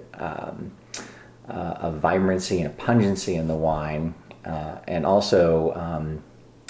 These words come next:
in some years, a nice, uh, kind of an aperitif, like a bitter almond, uh, note that ages into s-, marzipan with,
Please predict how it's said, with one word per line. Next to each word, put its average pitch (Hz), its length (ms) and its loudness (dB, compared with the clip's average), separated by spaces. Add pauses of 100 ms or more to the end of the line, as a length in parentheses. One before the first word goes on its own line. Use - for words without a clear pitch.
(100)
in 85 140 -4
some 110 240 4
years, 90 240 4
a 90 40 -2
nice, 90 300 -2
uh, 80 580 -2
kind 85 180 -2
of - 40 -2
an - 80 0
aperitif, 104 580 2
like - 160 -2
a 80 280 -2
bitter 113 280 4
almond, 85 600 4
uh, 78 260 0
note 87 380 0
that 80 300 -2
ages 87 420 0
into 80 200 -6
s-, - 280 -6
marzipan 85 1160 -2
with, 85 280 -6